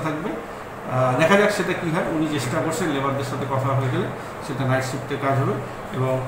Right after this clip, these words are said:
খুব তাড়াতাড়ি যাতে আমরা একটা অন্য কালিয়াগঞ্জ পাই, সেই চেষ্টা আমাদের তরফ থেকে করছি। তার সাথে এটাও অনুরোধ আবার বারে বারে রাখছি যে করোনার প্রকোপটা দিন দিন বেড়ে যাচ্ছে, সবাই মাস্ক পরুন, সরকারি যে সমস্ত নির্দেশিকা আছে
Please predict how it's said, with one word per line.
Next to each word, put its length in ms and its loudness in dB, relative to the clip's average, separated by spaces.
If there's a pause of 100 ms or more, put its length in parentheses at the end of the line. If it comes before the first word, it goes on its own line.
(260)
খুব 120 6 (100)
তাড়াতাড়ি 400 10
যাতে 180 2
আমরা 180 2
একটা 120 2 (100)
অন্য 140 4 (140)
কালিয়াগঞ্জ 520 6
পাই, 140 0 (280)
সেই 220 -2
চেষ্টা 300 2 (240)
আমাদের 280 0
তরফ 260 0
থেকে 240 0
করছি। 240 0 (440)
তার 180 8
সাথে 180 2 (140)
এটাও 280 6
অনুরোধ 320 8
আবার 200 8
বারে 200 6
বারে 140 2 (100)
রাখছি 260 0 (540)
যে 80 0 (100)
করোনার 400 4
প্রকোপটা 460 0
দিন 180 2
দিন 200 4
বেড়ে 240 2
যাচ্ছে, 280 2 (500)
সবাই 180 4 (140)
মাস্ক 260 2
পরুন, 220 8 (540)
সরকারি 360 4
যে 140 6
সমস্ত 300 2
নির্দেশিকা 520 2
আছে 160 0